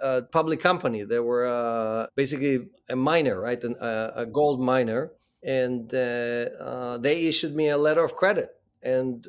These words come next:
again, I, I, I didn't have a finance department or whatever. So I figured out if I open an account in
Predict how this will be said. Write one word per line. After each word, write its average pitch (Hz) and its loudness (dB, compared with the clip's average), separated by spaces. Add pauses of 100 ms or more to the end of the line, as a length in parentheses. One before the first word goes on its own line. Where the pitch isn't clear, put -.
(140)
again, 139 2
I, 160 2
I, 151 0
I 156 4
didn't 175 2
have 165 2
a 135 -2
finance 156 0
department 139 0
or 135 2
whatever. 139 2 (340)
So - -2
I 139 6
figured 185 2
out 175 6
if 143 -2
I 165 4
open 170 2
an 151 0
account 143 2 (160)
in 151 0